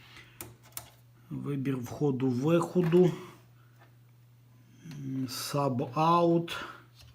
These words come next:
Fix var, aux три, aux два — це входи. Двісті тридцять вольт. Вмикається воно до харчувалки сюдою.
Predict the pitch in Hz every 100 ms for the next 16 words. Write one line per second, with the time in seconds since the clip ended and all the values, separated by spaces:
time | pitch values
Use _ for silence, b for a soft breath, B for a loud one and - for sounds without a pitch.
0 | b b b b b _ _ - - -
1 | 170 170 - - 131 120 143 151 143 123
2 | 131 - 147 143 127 - - - 156 165
3 | 143 131 139 143 - 147 127 - 160 143
4 | 117 113 - B B B B B B 135
5 | 147 147 - 156 - 151 135 - 139 113
6 | 127 139 156 170 175 - - - - -
7 | _ B B B B B B B - 165
8 | 135 147 160 - 170 151 151 - 147 135
9 | 147 156 - 165 160 147 147 165 156 151
10 | 143 - 123 - 160 135 123 139 139 135
11 | 190